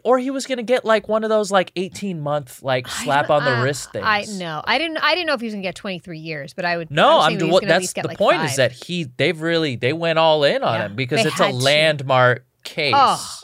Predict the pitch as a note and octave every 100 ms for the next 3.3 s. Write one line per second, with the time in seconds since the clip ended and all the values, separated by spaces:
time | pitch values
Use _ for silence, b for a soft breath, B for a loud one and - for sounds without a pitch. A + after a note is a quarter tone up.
0 | _ F4 F#4+ C4+ - D4+ C#4+ C#4+ A#3+ F#3+
1 | G3+ F4 G4+ C#4+ F#3 D#3 C#3+ F3+ A3+ A#3
2 | E4 G#4 G#3 E3 - C4 C4 C#4+ F4+ F#4+
3 | F4+ C4 G#3+